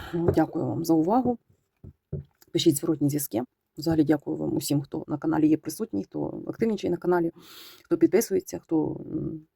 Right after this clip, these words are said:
коментарі пише. Я дуже вам дякую. Хто не підписаний, не підписуйтеся. Е, підтримати україномовний канал, підтримати мене. Це Е,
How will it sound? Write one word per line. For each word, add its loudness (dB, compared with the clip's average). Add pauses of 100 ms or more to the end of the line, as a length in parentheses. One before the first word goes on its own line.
(540)
коментарі 6
пише. -2
Я 2
дуже -4
вам 2
дякую. -2 (120)
Хто -2
не 4
підписаний, 2
не 2
підписуйтеся. 0 (1120)
Е, 2 (180)
підтримати 2
україномовний 4
канал, 0
підтримати -2
мене. 2 (540)
Це 2 (360)
Е, 2